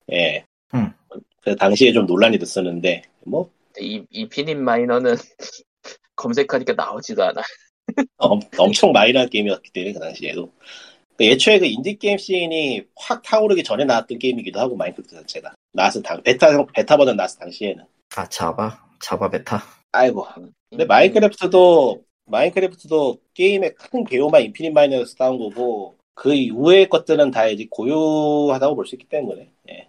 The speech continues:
Speaker 1: 클론 게임이라 보기는 어렵고요.
Speaker 3: 아니, 인피니트 마이너로 영어로 검색하니까 뭐 이상한 모바일 게임이 나오네.
Speaker 1: 제목이 그게 아니었나? 하여튼 있어요. 기억이 확실치 않는데. 비슷한,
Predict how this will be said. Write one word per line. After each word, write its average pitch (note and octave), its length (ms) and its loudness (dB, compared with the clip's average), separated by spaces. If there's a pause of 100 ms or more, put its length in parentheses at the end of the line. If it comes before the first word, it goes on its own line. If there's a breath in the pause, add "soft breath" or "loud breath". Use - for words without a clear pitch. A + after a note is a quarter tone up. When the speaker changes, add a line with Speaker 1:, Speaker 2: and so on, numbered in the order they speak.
Speaker 1:
클론 F#3 260 -2
게임이라 C3 300 6
보기는 F2+ 200 -6
어렵고요. G2 440 -4 (200)
Speaker 3:
아니, F#2 260 -10
인피니트 D#3+ 480 -10
마이너로 A#2+ 680 0 (140)
영어로 B2 360 -2
검색하니까 A2 720 -6
뭐 A#2 140 -8
이상한 B2 460 -12
모바일 A2+ 340 -6
게임이 - 360 -10
나오네. C2+ 200 -16 (440)
Speaker 1:
제목이 B2 340 6
그게 G#2 180 2
아니었나? F#2 520 2
하여튼 C#3+ 520 -2 (200)
있어요. B2 500 4
기억이 G#2+ 280 -2
확실치 - 300 -4
않는데. D#2 380 -12 (160)
비슷한, A#2+ 480 0